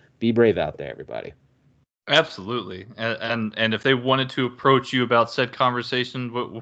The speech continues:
Speaker 2: what would be the easiest means of getting in touch with you?
Speaker 1: On Twitter at Big Paws on a Pup.
Speaker 2: There you go.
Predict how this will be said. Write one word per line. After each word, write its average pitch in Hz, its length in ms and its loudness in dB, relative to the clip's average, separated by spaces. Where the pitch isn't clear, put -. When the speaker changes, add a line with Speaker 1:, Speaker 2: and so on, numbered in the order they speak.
Speaker 2:
what 131 160 -4
would 127 120 -2
be 120 120 0
the 113 120 -4
easiest 110 440 -2
means 107 260 0
of 95 120 -6
getting 98 220 -2
in 92 100 -4
touch - 260 -4
with - 140 -16
you? 78 160 -6
Speaker 1:
On 165 220 8
Twitter 151 260 4
at 135 140 4
Big 135 140 -6
Paws 127 200 2
on 123 80 -4
a 117 40 -6
Pup. 143 300 0
Speaker 2:
There 202 120 -4
you 196 120 4
go. 151 400 2